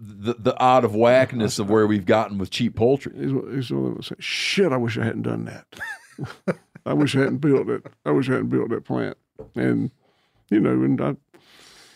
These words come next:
Speaker 2: we're, we're fixing to, we, we're cutting back on our poultry because we have lost so much money.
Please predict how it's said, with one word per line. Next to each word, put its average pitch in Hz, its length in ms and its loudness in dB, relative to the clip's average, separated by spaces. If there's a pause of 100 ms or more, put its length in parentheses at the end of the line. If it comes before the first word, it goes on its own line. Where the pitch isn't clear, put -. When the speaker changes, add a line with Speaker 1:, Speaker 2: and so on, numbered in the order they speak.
(720)
Speaker 2:
we're, 160 140 6
we're 175 140 4
fixing 135 480 0
to, 127 180 -2
we, 156 160 2
we're 160 160 2
cutting 127 380 0
back 135 280 0
on 139 160 -2
our - 140 -4
poultry 131 480 0
because 120 400 -4
we 131 160 0
have 123 220 -2
lost 123 400 -2
so 131 120 0
much 123 280 -4
money. 123 260 -2